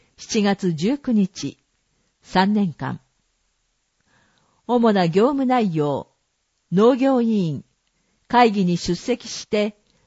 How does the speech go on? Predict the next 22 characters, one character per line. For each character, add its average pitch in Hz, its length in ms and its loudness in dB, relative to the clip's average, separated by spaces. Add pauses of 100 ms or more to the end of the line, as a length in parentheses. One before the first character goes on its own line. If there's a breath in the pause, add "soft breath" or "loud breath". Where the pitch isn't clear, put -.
(140)
農 240 220 2
地 - 160 -4
の 165 160 2
権 285 300 -2
利 294 220 0
移 - 20 -2
動 180 240 0
の 151 400 -6
許 180 160 -2
認 196 240 0
可、 - 320 -10 (1160)
農 233 220 4
地 180 140 -4
転 240 260 -4
用 294 220 -2
許 277 160 -2
可 208 180 -2
の 151 300 -4
審 208 260 -4
査 220 220 -4
業 180 220 -2
務、 135 260 -10